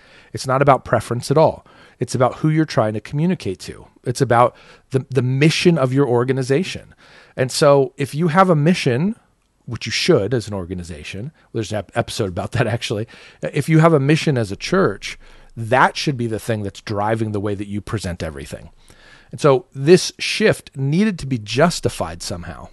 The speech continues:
because every shift needs to be justified somehow. And so these are the things that I really landed on as critically important for this transition. And they were a reflection of the organizational values. So this isn't comm going rogue and,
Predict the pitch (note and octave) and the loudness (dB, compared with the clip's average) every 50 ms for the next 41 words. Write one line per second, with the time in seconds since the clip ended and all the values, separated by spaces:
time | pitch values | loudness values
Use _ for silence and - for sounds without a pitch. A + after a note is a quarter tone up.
0 | - - C3 - E3+ D#3 D#3+ - D#3 G3 A3 D#4+ D4 - - - G#2 - - - | -8 -6 -2 0 0 0 0 2 0 4 4 4 4 4 2 -4 -8 -8 -10 -16
1 | - - A2 G#2 F#2+ - - - F#2+ F#2+ E2+ - G2+ F#2+ - - - - - E2 | -12 -8 -8 -8 -8 -8 -10 -8 -8 -8 -8 -8 -10 -10 -10 -12 -12 -8 -8 -8
2 | D#2 D#2 - - F#2+ E2+ E2+ - - - - _ _ _ _ _ _ _ _ _ | -8 -8 -12 -12 -12 -12 -12 -12 -14 -14 -18 _ _ _ _ _ _ _ _ _
3 | _ - C#3 - D#3+ D3+ D#3+ G3 G3 A3 G#3+ E3 D#3 - - E3 D#3 D3+ C3+ A#2+ | _ -8 -4 -2 0 2 2 2 4 4 4 4 4 2 2 0 2 0 0 0
4 | C3 B2 B2 C#3 D3 C#3+ C#3+ C#3 C3+ A#2+ A#2 A2+ A2 A#2 A#2+ B2 A#2+ A2+ A2+ G#2+ | 0 2 4 4 4 4 2 2 2 2 0 -2 -2 -2 -2 -2 -2 -2 -2 -2
5 | G#2 G2+ G2 F#2+ - - - - - E3+ E3 E3 - F3+ D#3+ C3+ A#2+ G#2+ - - | -4 -4 -6 -8 -10 -14 -10 -2 -2 0 0 0 -2 -2 -2 -2 -2 -4 -4 -2
6 | B2 A2 G2+ F#2+ G2+ F#2+ - - A2+ G#2 G2+ G#2 G2 - - - - A2 G2 F#2 | 0 0 0 -2 -8 -12 -8 -6 -6 -4 -4 -6 -6 -8 -10 -8 -8 -6 -6 -6
7 | E2+ G2 F#2+ - - - D#2 D2 - - - - - - - - C3 D3 D#3+ E3 | -6 -8 -8 -8 -8 -10 -12 -14 -16 -18 -20 -20 -20 -12 -4 -2 2 6 8 8
8 | E3+ F3 F3 E3+ D#3+ - - F3 F3 - - - F3 E3+ D#3+ D#3 D3+ D#3 D#3 D#3 | 8 8 8 6 6 4 4 2 2 2 2 0 0 0 2 2 2 2 2 2
9 | D#3+ D#3 C#3+ C3+ C#3 C3 - - C#3 A#2+ G#2 A#2+ A2 A#2 A#2+ A2+ G2 F2 F2+ - | 0 0 2 2 2 2 0 -2 -4 -2 0 0 2 2 2 0 -2 -4 -4 -4
10 | - B2+ C3+ - - D#3+ C#3+ D#3 C#3+ A#2+ - - - - - _ - - - D3 | 0 0 0 0 2 0 0 0 0 -2 -4 -16 -20 -20 -20 _ -8 0 4 6
11 | C#3 C#3 D3 C#3 C3 C3+ C3 C3 A#2 A2 A2 B2 B2 G#2+ F#2 F#2 G#2+ C3 B2+ - | 6 6 6 4 2 4 4 2 2 2 2 4 4 4 2 0 -4 -6 -10 -12
12 | - - - - - - A#2+ A2+ A2+ A2+ A2 | -14 -20 -20 -14 -6 -4 -2 -2 -2 -2 -4